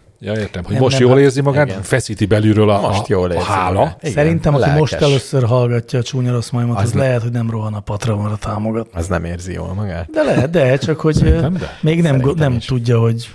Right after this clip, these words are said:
Speaker 3: Mi, mi az?
Speaker 2: tényleg támogatásra érdemes-e még egy párat meghallgatni.
Speaker 1: Nem, nem, azt el lehet dönteni most.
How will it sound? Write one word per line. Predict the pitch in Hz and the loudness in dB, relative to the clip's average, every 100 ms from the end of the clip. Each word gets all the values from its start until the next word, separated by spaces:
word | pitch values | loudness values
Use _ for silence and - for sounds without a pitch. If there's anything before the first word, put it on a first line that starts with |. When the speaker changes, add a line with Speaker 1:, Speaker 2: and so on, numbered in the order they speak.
| - | -8
Speaker 3:
Mi, | 104 101 92 | -2 -2 -4
mi | - 85 | -8 -8
az? | 80 85 92 - | -8 -8 -12 -4
Speaker 2:
tényleg | 135 123 113 | -2 0 -2
támogatásra | 135 120 117 117 120 113 135 | -2 0 2 0 0 -2 -2
érdemes-e | 113 113 123 123 135 | -2 0 0 0 0
még | 131 127 | 0 0
egy | 131 | -2
párat | 127 113 107 - | -2 -4 -6 -6
meghallgatni. | 107 - 101 104 233 113 | -8 -6 -8 -8 -4 -2
Speaker 1:
Nem, | 90 73 73 | -2 -4 -8
nem, | 73 | -12
azt | 98 117 | -8 -4
el | 107 | -2
lehet | 92 85 | -2 -2
dönteni | 80 76 76 71 85 95 | -4 -6 -10 -10 -12 -16
most. | 73 76 - | -18 -18 -16